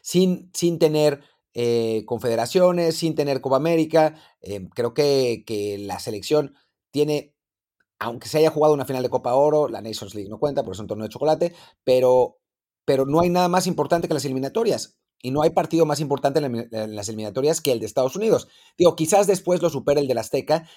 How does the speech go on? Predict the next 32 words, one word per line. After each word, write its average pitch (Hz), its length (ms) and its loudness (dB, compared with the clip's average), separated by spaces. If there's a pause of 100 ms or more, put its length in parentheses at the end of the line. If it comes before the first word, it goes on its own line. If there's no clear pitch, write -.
(120)
dependiendo 139 800 -2
en 117 220 -10
qué 147 120 0
estado 139 280 0
lleguen 131 220 -2
los 120 80 -4
dos 123 120 -8
equipos. 135 320 -6
Quizás 131 240 -4
lleguen 135 200 -2
los 113 100 -4
dos 131 140 -6
calificados, 113 500 -2
así 104 140 -12
que, 104 140 -6
pues, - 220 -20
ni, 92 300 -14
ni 95 140 -16
importa 113 320 -4
ese 123 100 -12
partido. 156 460 -2 (320)
Pero 135 240 0
por 139 160 2
el 139 100 2
momento 185 560 0 (300)
es 160 220 2
el 165 100 0
juego 151 280 2
más 143 280 -4
importante 151 760 -4 (720)
de 113 140 -6
México 135 580 -4